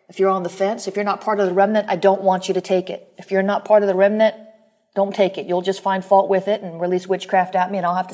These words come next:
spend time praying for you. Amen. I'm gonna pray for you right now. I'm the founder of the Ignite Network and the author of our devotion,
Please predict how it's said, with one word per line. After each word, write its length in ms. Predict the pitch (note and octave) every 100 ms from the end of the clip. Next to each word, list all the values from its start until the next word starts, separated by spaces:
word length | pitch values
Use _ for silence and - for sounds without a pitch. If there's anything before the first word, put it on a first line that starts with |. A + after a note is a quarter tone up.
| -
spend 180 | F3+ F3
time 220 | F#3 F3+
praying 320 | F3+ F#3 F#3+
for 100 | F#3
you. 200 | F3+ C#3 - - - _ -
Amen. 380 | F#3 F3+ F#3 F#3+ -
I'm 80 | A3
gonna 100 | B3
pray 220 | A#3+ A#3+
for 100 | B3
you 140 | A#3 G#3+
right 200 | G#3+ G3+
now. 360 | G#3+ G3 F3+ - -
I'm 120 | - G#3
the 80 |
founder 340 | A3 A#3 A#3+ A#3
of 80 | G3+
the 100 | G#3
Ignite 360 | G3+ G#3 G#3
Network 580 | A3 A3 F3 D#3+ D#3 - - -
and 100 | F3+
the 100 | F#3+
author 220 | G3 G3+ G#3
of 100 | F#3+
our 100 | F3+
devotion, 580 | F3 G3 G3 F3+ E3+